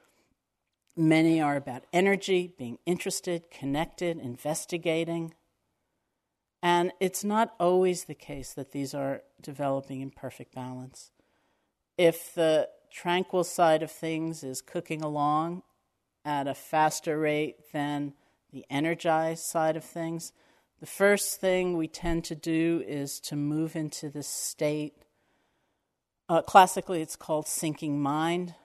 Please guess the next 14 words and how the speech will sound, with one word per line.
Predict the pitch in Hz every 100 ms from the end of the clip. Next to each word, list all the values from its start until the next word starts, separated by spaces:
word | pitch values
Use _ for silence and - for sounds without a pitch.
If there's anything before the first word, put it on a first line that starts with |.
| _
I | 151
call | - - 165
it | 156
the | 139 127
ooze. | 139 151 175 196 190 - _ _ _ _ _ _ _
You | 156
just | - 160 160 -
kinda | - 147 139 139
ooze | 131 147 160 156
along, | 135 131 131 143 151 156 156 156
you | 160 156
know, | 151 156 160 160
and | 147
it's | 139 - - -